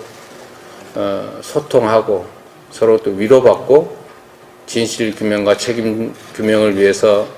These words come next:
힘을 합칠 수 있게 된 것을 다행으로 생각합니다. 어, 아무도 책임지지 않고 아무도 공식적으로, 어, 사과하지 않고 누구도,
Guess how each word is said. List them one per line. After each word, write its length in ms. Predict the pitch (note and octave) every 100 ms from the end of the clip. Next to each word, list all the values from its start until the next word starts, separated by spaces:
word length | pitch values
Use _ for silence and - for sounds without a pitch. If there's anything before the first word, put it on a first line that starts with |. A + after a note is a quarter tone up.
| - -
힘을 300 | - C#3 C3+
합칠 360 | C3+ B2+ D#3
수 140 | D3 C#3+
있게 180 | C3 A#2
된 160 | G#2
것을 420 | G#2 G2 D3 A#2
다행으로 420 | - G2 A#2 B2+ A2+
생각합니다. 580 | A2 G#2+ G#2 G2+ G2 F#2+ - - - - - - - - - - - -
어, 320 | - F#2+ F#2+ F#2+ - - - -
아무도 360 | A2 A#2 D#3 F3+
책임지지 600 | F3+ F3+ F3+ D#3 C3+ A#2+
않고 440 | G2 F#2+ G2 F2+ - - -
아무도 420 | - A#2+ C3 D#3+
공식적으로, 880 | D3 C#3+ D3 C#3+ C3 G#2+ G2+ F#2+ C3+ E3+ -
어, 140 | G2 F#2
사과하지 540 | - A#2 A2+ G#2+ G2+
않고 380 | F#2 F2+ - - - -
누구도, 640 | F#2+ A#2+ C3+ C#3 A#2+ A#2+